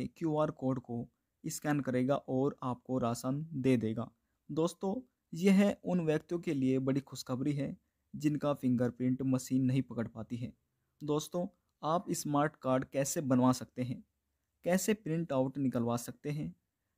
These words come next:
यह सभी की जानकारी हम आपको इस वीडियो के माध्यम से देने वाले हैं। अगर आप भी अपना स्मार्ट कार्ड डाउनलोड करना चाहते हैं, तो दोस्तों, वीडियो को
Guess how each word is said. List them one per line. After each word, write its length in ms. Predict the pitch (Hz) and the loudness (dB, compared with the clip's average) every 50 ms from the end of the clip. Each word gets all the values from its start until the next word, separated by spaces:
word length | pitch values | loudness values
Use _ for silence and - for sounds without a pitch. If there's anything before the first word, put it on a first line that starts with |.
| _ _ - | _ _ -6
यह 300 | 170 175 175 170 170 185 | 0 2 4 6 6 6
सभी 360 | 185 - 190 151 135 160 160 165 | 4 2 0 0 0 0 0 0
की 180 | 160 - 180 156 | 0 0 -2 0
जानकारी 580 | 127 135 131 127 123 123 - 127 123 127 123 - 131 - | 2 4 4 4 4 2 2 0 0 0 -2 -2 -4 -4
हम 220 | 160 165 175 165 | -4 -2 0 0
आपको 360 | 139 123 117 - _ 135 135 - | 0 0 -2 -2 _ -10 -8 -6
इस 180 | - 170 - - | -6 -6 -4 -2
वीडियो 180 | 139 127 127 127 | -2 -2 0 -2
के 120 | - 131 | -2 -2
माध्यम 340 | 123 117 113 113 113 117 113 120 | -2 0 -2 -2 -4 -4 -6 -6
से 140 | - - 123 | -4 -4 -2
देने 220 | 117 117 117 117 110 | 0 2 2 2 2
वाले 220 | 110 - 110 113 | 0 -4 -6 -6
हैं। 160 | 113 117 - _ _ _ _ _ _ _ _ _ _ _ _ _ | -6 -8 -12 _ _ _ _ _ _ _ _ _ _ _ _ _
अगर 240 | - 156 151 185 - - | -8 0 2 2 2 2
आप 180 | - 156 160 165 | 0 -2 -2 -2
भी 200 | 151 147 165 175 | 0 0 0 0
अपना 380 | - - 143 - - 135 135 135 - - | 0 -2 -6 -4 -2 0 0 0 0 -4
स्मार्ट 400 | - - - 131 127 131 131 - | -6 -4 -2 0 0 0 -2 -4
कार्ड 280 | - 120 113 113 - - _ _ _ _ _ _ _ - | -4 -4 -4 -4 -4 -8 _ _ _ _ _ _ _ -10
डाउनलोड 480 | 139 127 147 156 175 180 175 175 170 | -4 -2 0 2 4 4 4 4 4
करना 220 | 147 135 123 127 120 | 4 2 2 2 2
चाहते 320 | - - 107 107 - 127 | 0 -2 -6 -6 -6 -6
हैं, 140 | 127 123 - - _ _ _ _ _ _ _ _ _ _ _ _ _ _ _ _ _ | -8 -8 -10 -16 _ _ _ _ _ _ _ _ _ _ _ _ _ _ _ _ _
तो 80 | - 190 | 0 2
दोस्तों, 340 | 170 147 135 135 - 165 147 | 4 4 2 2 -2 -4 -4
वीडियो 420 | 131 120 127 135 143 165 170 175 165 | -2 2 4 4 6 6 6 4 4
को 160 | - 117 117 | 2 0 0